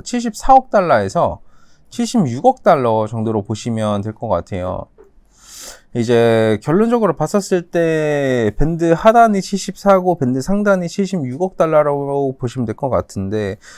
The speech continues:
이런 옵티보나 티센트렉의 성장이 사실 정체가 되어 있는 상황이다 보니까 머크의 키트루다 성장이 얼마나 나오냐가 좀 중요해 보여요.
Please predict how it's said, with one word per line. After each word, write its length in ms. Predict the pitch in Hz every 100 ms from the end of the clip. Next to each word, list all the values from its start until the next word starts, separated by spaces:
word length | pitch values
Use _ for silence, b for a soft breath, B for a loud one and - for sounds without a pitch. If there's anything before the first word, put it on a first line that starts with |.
| B -
이런 140 | 147
옵티보나 1000 | 127 - 240 240 226 185 160 156 156 135
티센트렉의 640 | 127 208 254 247 247 214 180
성장이 440 | 208 214 202 185
사실 240 | 185 170
정체가 440 | - 123 - 160 147
되어 260 | 127 117
있는 180 | 113 113
상황이다 380 | 139 156 131 139
보니까 640 | 120 90 87 123 110 95 - B B
머크의 400 | 120 143 - 214
키트루다 540 | 190 262 - 285 262 240
성장이 380 | 233 226 226 185
얼마나 360 | 123 156 175
나오냐가 340 | 123 123 131 127
좀 140 | 139
중요해 760 | 120 - 139 147 151 143 135 131 127
보여요. 640 | 113 107 95 98 92 101